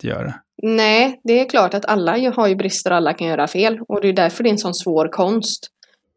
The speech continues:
Speaker 2: Men jag ser det som en ständig utveckling, att gör jag något fel så kommer jag på mig själv och är ärlig med det direkt.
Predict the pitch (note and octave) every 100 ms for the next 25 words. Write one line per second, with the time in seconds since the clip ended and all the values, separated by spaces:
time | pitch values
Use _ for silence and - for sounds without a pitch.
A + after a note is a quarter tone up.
0 | - G3+ G3+ F#3 F3+ F#3 G#3 G3 G3+ A3
1 | F3 E3+ E3+ D#3+ D#3+ - - F#3+ E3 D#3
2 | F3+ F#3 F3 E3+ G3+ G#3 G#3 F#3 - -
3 | F3+ G3 A#3+ G3 F3 D#3+ - A2+ F2+ G3+
4 | - _ _ _ _ _ _ - - F#3
5 | E3+ D#3+ A3 G3 F3+ F3 E3 D3+ F#3 G3+
6 | E3+ E3 D#3 D3 C#3 E3 D#3+ B2+ C3+ -
7 | - -